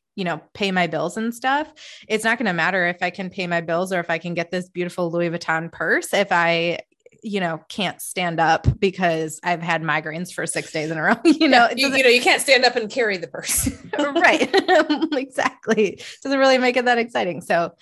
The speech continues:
Speaker 1: so yeah, we, we really dove into the work topic, but we also talked a lot about,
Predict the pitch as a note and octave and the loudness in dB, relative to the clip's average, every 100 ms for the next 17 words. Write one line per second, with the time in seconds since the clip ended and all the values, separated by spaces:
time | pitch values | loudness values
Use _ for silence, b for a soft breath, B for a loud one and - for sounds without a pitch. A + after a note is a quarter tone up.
0 | b b b - C4+ A#3+ E3 G3 C4 D4 | b b b 0 2 2 0 0 -2 0
1 | C#4+ - C4+ B3 B3 C4+ B3 A#3+ G#3+ G#3 | 0 -2 -2 -2 -2 -2 -4 -4 -4 -6
2 | G#3 G#3 A3 G3+ F#3+ F#3+ G3 G3 F3 F3 | -8 -8 -6 -6 -6 -8 -6 -6 -6 -10
3 | - F3 E3+ G3+ F3+ F#3 - G3+ G3 G3 | -6 -6 -2 -2 -2 -4 -2 -2 0 0
4 | G#3+ G#3+ G3+ G3+ G#3 - - F3+ E3+ F3 | -2 -2 -2 -4 -6 -8 -6 -6 -4 -4
5 | E3+ E3 E3 | -4 -4 -6